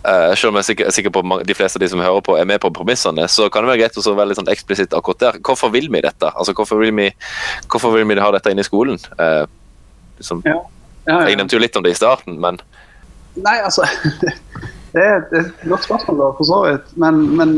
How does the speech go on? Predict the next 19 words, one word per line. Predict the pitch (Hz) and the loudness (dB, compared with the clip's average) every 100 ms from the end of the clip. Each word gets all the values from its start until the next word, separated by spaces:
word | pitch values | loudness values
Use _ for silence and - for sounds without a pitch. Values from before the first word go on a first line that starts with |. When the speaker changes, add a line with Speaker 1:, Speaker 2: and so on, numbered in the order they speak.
| - | 0
Speaker 2:
men, | - 160 165 | 0 2 4
men | 147 139 - 95 - - | 2 0 -2 -6 -6 -2
jeg | 156 220 | 0 2
er | 180 | 2
jo | 139 | 2
av | 131 | 2
den | 135 | 2
oppfatning | 143 143 - 147 131 | 0 0 -4 -2 -2
at | 127 | -2
vi, | 139 127 127 123 - - | 0 0 0 -4 -10 -6
ved | 139 135 | 0 2
å | 131 | 2
så, | - 131 123 101 | 0 0 -2 -2
ved | 135 | -2
å | 135 | -2
så | 135 | -2
trene | - 131 117 120 | -2 -2 0 -2
opp, | - - - - - - - - - - - - - | -4 -4 -10 -20 -20 -20 -20 -20 -20 -20 -20 -20 -12
eh, | 127 123 104 - | -6 -2 -2 -2